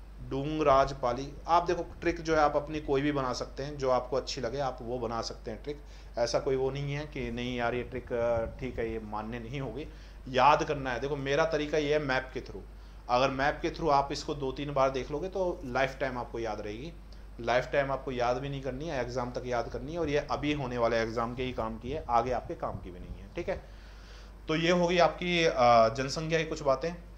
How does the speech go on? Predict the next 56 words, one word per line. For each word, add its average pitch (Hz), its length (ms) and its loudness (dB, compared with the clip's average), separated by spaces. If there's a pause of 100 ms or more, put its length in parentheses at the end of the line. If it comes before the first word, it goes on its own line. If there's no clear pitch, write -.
(140)
इसका 165 260 4
session 170 320 2
कल 151 220 6
भी 170 160 4
है, 175 180 4 (200)
जनसंख्या 143 460 0
का 143 100 4
session 143 340 -4
परसों 139 300 2
भी 156 120 -2
है, 160 80 -2 (100)
तीन 151 200 -2
session 147 320 -2
है। 165 100 -8 (420)
दो 143 220 4
session 165 320 0
के 160 60 -2
अंदर 151 180 -2
मैं 147 120 0
यहाँ 123 260 4
बात 120 220 4
करूँगा, 151 360 2
फिर 156 240 -2
एक 156 140 0
session 151 360 -4
के 151 60 -2
अंदर 139 180 2
आपका 131 320 2
test 135 300 0
लेंगे, 143 320 -6 (400)
तो 139 80 -2
test 139 360 0
के 165 60 0
अंदर 151 160 -2
देखेंगे 151 360 -2
कि 147 140 -6
कितनी 147 260 -6
चीज़ें 147 240 -2
आई 131 120 2
हैं, 143 180 -4
राजस्थान 131 400 0
के 135 80 -10
question 143 380 -6
जो 143 80 -2
हैं 139 100 -4
किस 139 220 -10
तरीके 131 260 -4
के 131 240 -4
जनसंख्या 120 480 -4
से 127 120 -6
मेरे 120 140 -6
को 120 100 -6
देखने 110 280 -8
को 113 100 -10
मिलते 110 260 -10
हैं। 139 160 -14